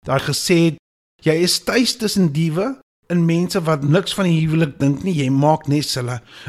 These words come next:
As jy mond oopmaak, lieg en bedrieg en skinder jy. Jy gee nie eens om of het jou eie broers wat jy so behandel nie, jy smeer hom swart." Weer eens, dit is 'n leefstyl, mense. Ons moet 'n lewe leef vir die Here Jesus Christus.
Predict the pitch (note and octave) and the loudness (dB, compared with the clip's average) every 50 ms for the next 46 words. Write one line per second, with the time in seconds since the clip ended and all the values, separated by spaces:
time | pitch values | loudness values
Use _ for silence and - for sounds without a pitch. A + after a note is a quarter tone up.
0 | B2 - D#3+ F3 E3+ - - - F3+ D#3+ D3+ D#3+ F#3 G3+ - - - - A#3 - | -6 -2 0 0 0 2 2 4 4 4 6 4 4 2 0 -2 -2 -2 -2 0
1 | - G3+ A3 A#3+ A3+ - A#3 - C#3+ C#3 C#3 F3+ A#3 C4 C4+ - - - E3+ D3+ | 0 2 4 4 4 4 2 0 0 2 4 4 4 4 2 -2 -6 -6 -4 -4
2 | D3+ B2+ A#2 - D#3 E3+ G3+ G3 - - - D3 D3 - - - - D#3+ D#3 D#3+ | -4 -4 -2 -2 0 0 0 -2 -4 -6 -4 -4 -4 -4 -6 -4 -2 2 4 4
3 | D#3+ D#3 C3 A2+ A2+ A#2 G#2+ G#2 G#2+ - _ _ _ - - F3+ F3 - A3+ A#3 | 4 2 0 -2 -8 -12 -14 -16 -18 -20 _ _ _ 0 0 0 2 4 6 8
4 | C4 C4+ C4 G3 G#3+ G#3+ G#3+ - - - - G#3 G3+ - _ - F#3 D3+ - E3+ | 8 8 8 6 2 0 0 -2 -4 -4 -2 -2 -2 -2 _ 0 0 0 0 -4
5 | D3 - E3 E3+ E3+ - F#3+ A3 A#3 G#3 D#3+ C#3+ D#3+ F3 G3 G3 - - D#3 D3+ | -4 -2 -2 -2 0 2 2 2 2 2 2 2 4 4 4 2 0 0 -4 -4
6 | - D#3+ D#3+ - F#3+ D#3+ C3+ C#3+ C#3+ D3 D3+ D3+ C#3 D3+ C#3+ C3+ C3 A#2+ B2+ B2+ | -4 -6 -4 -4 -2 -2 0 2 2 2 2 0 0 0 0 0 0 -2 -4 -4
7 | - - E3 D#3+ C#3+ D3+ D3 C#3+ - - A#2+ A#2 B2+ B2+ A2+ - _ _ _ _ | -4 -2 -2 0 0 0 -2 -2 -4 -6 -8 -8 -10 -10 -10 -12 _ _ _ _
8 | _ _ _ _ _ _ - - B2 D3+ E3+ F#3+ G3+ A3 F#3+ D#3+ C#3+ B2+ - - | _ _ _ _ _ _ -10 -4 0 2 4 4 4 4 2 2 0 -2 -4 -8
9 | - - _ _ - D3+ E3+ F3 F3 G3 G3 F#3 - - - D#3 D#3 D3 C#3 C#3+ | -14 -20 _ _ 0 0 0 0 2 0 0 0 0 -4 -2 -2 -2 0 0 2
10 | D3+ E3+ E3 - - - D3+ C3+ B2 B2 C3 C3+ B2+ C3 C3 - E3 B2+ A#2 _ | 2 2 2 0 -4 -6 -6 -6 -4 -4 -4 -2 -2 -2 -4 -4 -8 -10 -12 _
11 | _ _ - G3+ G3+ G#3+ - - F#3+ F3+ - E3 D3 C3+ C3+ C#3+ D3+ E3+ E3+ E3 | _ _ -6 -4 -2 -2 -2 -2 -4 -2 -2 -2 -2 -2 0 0 2 2 2 2
12 | F3+ D#3+ C#3+ D3 D3 D#3 C#3 - - C3+ C3+ C#3 D3 C#3 C3 C#3 C#3+ C#3+ C#3+ C#3+ | 2 0 0 0 0 -2 -2 -6 -8 -10 -8 -6 -6 -6 -6 -6 -6 -6 -6 -6
13 | - D3+ C3 - - - C#3+ C#3 A#2+ - - - - - - | -6 -6 -6 -8 -6 -6 -6 -6 -8 -10 -14 -16 -14 -14 -14